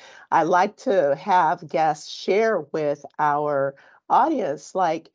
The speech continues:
you know, where you, where you're from, how you grew up, what your child, you know, what your child upbringing was like, who was,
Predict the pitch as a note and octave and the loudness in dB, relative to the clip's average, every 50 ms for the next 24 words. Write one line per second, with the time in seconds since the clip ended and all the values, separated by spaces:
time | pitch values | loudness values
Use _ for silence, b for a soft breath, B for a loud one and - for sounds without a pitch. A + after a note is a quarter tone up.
0 | b b b b b b - C#4 A3+ F#3 - E3 E3 E3+ G3+ A#3 D4 F#4+ G#4 F#4 | b b b b b b -2 0 0 0 0 -2 -2 0 2 2 2 2 2 0
1 | C#4+ B3+ - - E3+ F3 G#3 G#3+ A3 G#3 F3 D3 D#3+ D#3 - _ - C#4+ B3+ A#3+ | -2 -4 -8 -10 -6 -4 -2 0 0 0 -2 -4 -6 -8 -12 _ -2 0 2 2
2 | A#3 A#3 A#3 A#3 A3+ F#3+ G#3 A3+ G#3+ G#3 G#3 F#3+ E3+ C3+ - - D#3 D#3+ D#3 D#3 | 2 2 -2 -4 -6 -6 -4 -2 -2 -2 -2 -4 -8 -12 -14 -16 -14 -12 -10 -8
3 | E3 F3 F3+ F#3+ F#3+ F#3 F#3 F3 E3 - - - D#3+ D#3+ F3+ F3 D3 D3 - - | -2 0 2 4 4 4 4 2 0 -2 -6 -8 -4 0 2 2 2 0 -4 -6
4 | E3 F3+ D#3+ D#3+ D#3 D3 D3 C#3+ C#3 D3 C#3+ C3 - - - - G3+ F3+ F3+ F3 | -6 -6 -4 -4 -4 -4 -2 -2 -2 -4 -4 -6 -8 -12 -12 -6 -2 0 0 2
5 | F3+ F3+ E3 - - _ _ _ - A3 - - - C4+ G#3+ E3 D#3+ E3+ G3+ G3 | 0 0 -2 -6 -10 _ _ _ -10 -10 -8 -6 -2 0 0 0 0 0 -2 -2
6 | - G#3+ F#3+ - - - A3 A#3+ A#3 A3 - _ - - G3 G#3 - - - - | -2 -4 -6 -4 0 2 4 4 2 2 -4 _ -4 -4 -4 -4 -4 -8 -8 -4
7 | G#3 G#3+ A3 G3 F#3+ F#3+ E3 F3 F3 E3+ - F3 F3 E3+ E3+ E3+ E3+ E3+ b b | -2 -2 0 0 -2 -2 0 -2 -2 -2 -2 0 2 2 2 0 -2 -6 b b
8 | b b b b - - D#4+ D#4 C#4 B3+ B3+ - - | b b b b -6 -2 0 2 2 0 0 -2 -6